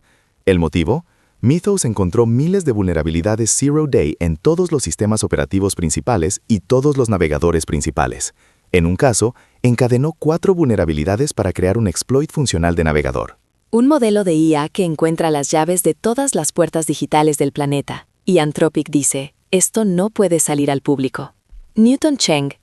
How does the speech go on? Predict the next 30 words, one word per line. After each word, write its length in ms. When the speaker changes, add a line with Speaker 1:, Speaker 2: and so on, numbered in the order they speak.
Speaker 2:
el 140
líder 260
del 140
equipo 340
de 120
ciberseguridad, 760
fue 200
bastante 480
claro. 360
"Las 220
capacidades 640
son 220
demasiado 580
peligrosas 600
para 180
un 80
lanzamiento 540
general". 480
Speaker 1:
Lo 140
que 140
no 100
cubrimos 480
el 80
jueves 500
es 160
lo 120
que 100
pasó 240
en 120
paralelo. 520